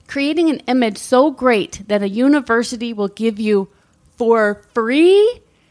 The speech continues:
something that has a value, let's say in the U S, of tens of thousands of dollars. So I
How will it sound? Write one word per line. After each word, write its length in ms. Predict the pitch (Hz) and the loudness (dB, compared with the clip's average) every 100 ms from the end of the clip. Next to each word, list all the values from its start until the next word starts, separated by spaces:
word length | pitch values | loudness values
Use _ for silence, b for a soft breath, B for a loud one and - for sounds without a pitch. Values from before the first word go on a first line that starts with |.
| _ _ _ | _ _ _
something 480 | - 330 339 381 294 | -4 -2 -2 -2 -2
that 160 | 262 | -2
has 240 | - 269 262 | -2 -2 -2
a 40 | |
value, 600 | 233 240 254 262 254 247 | 0 2 2 0 -2 -4
let's 240 | - 269 - | -4 -6 -2
say 200 | 277 269 | -2 -2
in 80 | 226 | -4
the 80 | |
U 180 | 226 254 | -4 -2
S, 260 | 247 247 - | 0 0 0
of 320 | 208 196 - _ _ _ _ - | -2 -2 -8 _ _ _ _ -18
tens 640 | - 285 339 349 381 320 - | -8 -2 2 2 2 -2 -6
of 240 | 269 254 | -6 -6
thousands 680 | - 285 262 294 285 294 269 | -6 -4 2 2 2 0 2
of 140 | 277 | 0
dollars. 680 | 233 277 311 254 107 - - _ _ _ _ _ _ _ _ | 2 4 4 2 -2 -6 -20 _ _ _ _ _ _ _ _
So 240 | - 285 | -6 -2
I 180 | 294 277 | -2 -2